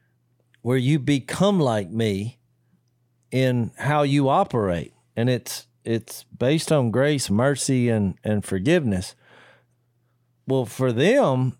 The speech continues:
they're thinking of all these little rules. That's why he went, he, he starts to go through 'em and says, "Oh, well, if you say, 'I've done this,'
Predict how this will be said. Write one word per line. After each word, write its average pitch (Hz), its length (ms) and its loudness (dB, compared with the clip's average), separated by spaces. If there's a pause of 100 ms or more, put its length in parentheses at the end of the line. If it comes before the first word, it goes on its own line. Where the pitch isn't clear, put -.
(100)
they're 147 320 0
thinking 170 420 0
of 120 120 0
all 147 220 2
these 131 260 0
little 131 180 2
rules. 143 440 2
That's 139 220 -2
why 160 180 2
he 135 120 2
went, 131 300 0 (120)
he, 123 260 -2
he 120 260 -2
starts - 400 -2
to 110 120 -4
go 120 220 0
through 180 320 0
'em 143 100 2
and 101 160 0
says, 113 300 0
"Oh, 135 180 2
well, 104 200 0
if 95 120 -4
you 139 140 0
say, 123 320 0
'I've 123 240 0
done 120 240 0
this,' 147 460 0